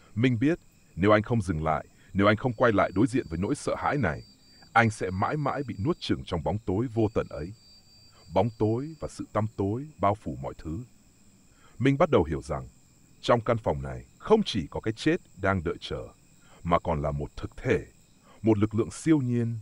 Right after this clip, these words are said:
đang theo dõi từng bước đi của anh. Minh không thể thở nổi nữa. Hơi thở của anh nặng nề, mỗi nhịp tim như bị giam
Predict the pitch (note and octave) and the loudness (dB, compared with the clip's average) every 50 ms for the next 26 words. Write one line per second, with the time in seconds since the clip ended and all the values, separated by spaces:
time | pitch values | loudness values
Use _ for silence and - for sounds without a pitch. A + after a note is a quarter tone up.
0 | - - - G2+ G2+ G#2 - - - G#2+ G#2 F2+ - - - A2 A2 - D#2+ C#2 | -10 -2 2 4 4 4 2 0 0 0 0 2 0 0 0 0 -4 -4 -6 -6
1 | C2 F2 A2+ A2+ - F2+ F#2+ F#2+ F2+ E2+ - - - - - F2 E2+ E2 E2+ F2+ | -2 -4 -4 -4 -4 -6 -6 -4 -6 -8 -10 -10 -12 -8 -6 -6 -6 -6 -6 -10
2 | _ _ - _ _ - _ _ _ _ _ _ _ - - - - - A#2 D#3+ | _ _ -20 _ _ -20 _ _ _ _ _ _ _ -20 -20 -16 -6 2 2 2
3 | D#3 - - D#3+ D3 - G2+ D#2+ - F#2 F2+ - D2 D2+ C#2 B1+ D2+ E2+ F2+ B2 | 2 2 0 -4 -2 0 -2 -2 0 -2 -4 -2 -2 -4 -6 -4 -6 -6 -6 -6
4 | C#3 - _ - - _ _ _ _ - - - - D3+ D#3 D3 - A2+ E2+ - | -8 -10 _ -20 -20 _ _ _ _ -20 -12 -2 4 4 6 6 6 4 2 4
5 | - D#2+ - G2 F#2 F2 D#2 C2+ C#2+ D2+ D#2 D2 C#2 C2+ - - _ _ _ - | 2 2 4 4 4 2 0 -2 -2 -4 -4 -4 -4 -6 -10 -14 _ _ _ -4
6 | F#2 B2+ E3+ G#3 F3+ B2+ - _ _ - C3 C#3 C3+ C3 B2+ A#2+ A#2 A2 F2 D#2 | -2 0 0 0 0 0 -2 _ _ -2 0 0 0 0 -2 -2 -2 -2 -4 -4
7 | C#2+ - - - G#2 G2+ | -8 -4 2 2 2 2